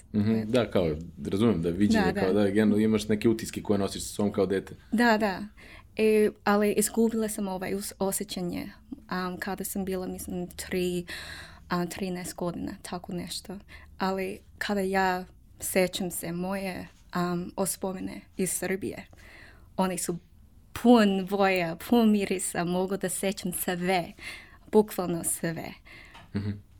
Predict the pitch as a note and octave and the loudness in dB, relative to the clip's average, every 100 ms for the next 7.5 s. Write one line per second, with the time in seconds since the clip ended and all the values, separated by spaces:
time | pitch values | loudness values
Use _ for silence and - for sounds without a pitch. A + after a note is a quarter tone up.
0 | - F3+ F3+ F3+ G3 - - - F2 F#2 | -8 -4 -4 -4 -8 -12 -10 -4 -2 0
1 | E2 D#2 D#2+ F2 G#2+ - - C4 A3 G3+ | -2 -4 -2 0 0 -2 -2 0 2 2
2 | G3+ F3+ E3+ E3 - G#3+ - - - - | 0 -4 -4 -6 -8 -10 -10 -10 -10 -10
3 | - - - - - F#3+ G3 G3 G3 - | -12 -14 -20 -10 -2 0 0 -2 -2 0
4 | G3+ G#3 G3+ G3 G3+ - - - - - | 2 4 4 2 -4 -10 -20 -20 -20 -20
5 | - - - - F3+ F3 F3+ F3+ F#3 F#3 | -20 -20 -16 -8 -4 -2 -2 -2 -4 -4
6 | G3 F#3+ - - F#3 F3+ F#3 - E3 F3+ | -4 -6 -8 -6 -4 -4 -6 -6 -6 -6
7 | - F#3+ F3+ F3+ F3 | -6 -4 -4 -4 -2